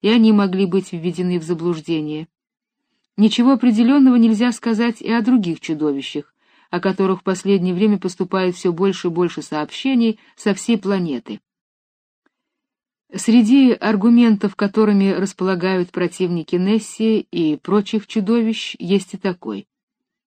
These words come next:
Эти животные просто не могли бы дожить до нашего времени.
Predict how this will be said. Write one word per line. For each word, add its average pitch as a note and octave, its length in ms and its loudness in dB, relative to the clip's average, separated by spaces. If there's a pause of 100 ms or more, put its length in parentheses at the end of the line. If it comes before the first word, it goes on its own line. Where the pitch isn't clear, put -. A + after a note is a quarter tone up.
(180)
Эти G3+ 300 2
животные F3+ 800 0 (500)
просто G3 320 -2
не A#3 120 6
могли A3 400 4
бы G#3+ 100 -2
дожить F#3 420 -2
до G#3+ 140 -2
нашего F#3 400 -4
времени. C#3 560 -6